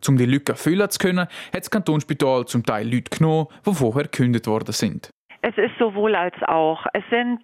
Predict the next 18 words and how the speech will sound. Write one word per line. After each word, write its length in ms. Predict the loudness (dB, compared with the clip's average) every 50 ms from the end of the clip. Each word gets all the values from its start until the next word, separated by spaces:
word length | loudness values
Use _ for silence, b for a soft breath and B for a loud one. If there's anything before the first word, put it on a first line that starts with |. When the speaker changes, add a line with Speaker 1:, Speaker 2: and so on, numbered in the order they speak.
| -2 -2
Speaker 2:
ähm, 260 | 0 0 -2 -2 -2
einige 320 | -2 -2 -2 -2 -2 -2
Mitarbeitende, 1000 | -2 -2 -2 -2 -2 -2 0 0 0 -2 -2 -4 -2 -2 0 0 0 -2 -4 -8 -14 _ _ _ _ -2
die 220 | 0 2 2 2
woanders 480 | 0 0 0 -2 -2 -2 -4 -4 -4 -4 -4
in 140 | -4 -2 -2
anderen 280 | -2 0 0 -2 -2 -2
Bereichen 420 | -2 0 0 -2 -2 -4 -8 -6
eingestellt 680 | -4 -4 -4 -2 -4 -6 -4 -2 -2 -2 -2 -2 0
worden 340 | 2 2 2 2 0 -2 0
sind. 240 | 0 0 0 0 -4 -6 -10 B B B B B B B
Es 100 | -4 -4
ist 120 | -2 -2 0
aber 220 | 0 2 2 0
auch 60 | 0
tatsächlich 500 | -2 -6 -4 0 0 -2 0 -2 -4 -4 -4 -2
so, 280 | 2 4 4 4 4 2 -2 B B B B B B B B _
dass 220 | -4 -4 -4 -4